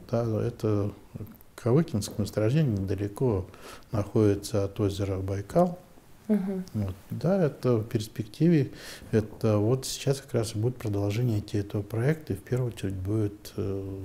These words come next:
Speaker 1: соединение двух месторождений.
Speaker 2: Вы обязаны это реализовать, потому что место рождения человека всегда считается местом силы.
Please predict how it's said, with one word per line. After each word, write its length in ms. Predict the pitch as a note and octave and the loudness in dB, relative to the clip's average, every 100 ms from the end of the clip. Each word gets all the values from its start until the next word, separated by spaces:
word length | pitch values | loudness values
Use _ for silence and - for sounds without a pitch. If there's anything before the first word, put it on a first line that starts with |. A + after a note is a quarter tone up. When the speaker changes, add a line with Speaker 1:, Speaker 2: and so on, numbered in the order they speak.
| F#2 - - - - | -14 -18 -20 -20 -16
Speaker 1:
соединение 600 | - A2 G#2+ B2 A2+ G2+ | -2 2 6 6 6 2
двух 220 | F#2 G#2+ G#2 | 2 -2 -2
месторождений. 640 | G2 - G2+ F#2+ F#2 F#2 F2 - - - | -6 -6 -4 -4 -4 -6 -8 -10 -16 -2
Speaker 2:
Вы 220 | G#3+ A#3 | 8 8
обязаны 500 | - G#3 A3 G3 G3 | 8 6 6 6 2
это 140 | F#3 G3 | 0 2
реализовать, 600 | F#3+ G3 G3 G#3 C#4+ C#4+ | 2 2 4 6 6 4
потому 300 | - F#3+ G3 | -2 0 0
что 400 | - F#3+ F#3 F#3 | 0 2 2 6
место 320 | G#3+ G#3+ G#3 | 8 6 6
рождения 420 | G#3 G3+ G#3 G3+ | 4 6 6 6
человека 540 | G3 G3+ G3 A#3+ C#4+ F#3+ | 4 2 6 6 6 2
всегда 380 | - F#3+ G#3 | 0 0 2
считается 400 | A3+ - G#3 G#3 | 0 0 0 2
местом 380 | G3+ G#3 G#3 A3 | 4 4 4 0
силы. 500 | G#3+ - G3+ F3 D#3 | 0 2 4 6 4